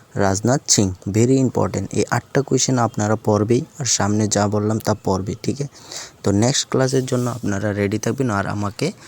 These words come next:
সাবস্ক্রাইব করে আপনারা পাশে থাকবেন, ঠিক আছে? তো ভাই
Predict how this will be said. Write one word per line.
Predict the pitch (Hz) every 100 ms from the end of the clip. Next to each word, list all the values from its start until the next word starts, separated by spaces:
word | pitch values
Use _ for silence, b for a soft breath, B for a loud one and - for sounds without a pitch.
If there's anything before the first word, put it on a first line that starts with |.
| B
সাবস্ক্রাইব | - 110 104 - 104 -
করে | 101 101
আপনারা | 95 98 95
পাশে | - 95 - 98
থাকবেন, | 98 95 98
ঠিক | 95 113
আছে? | 120 - - B B -
তো | 104
ভাই | 107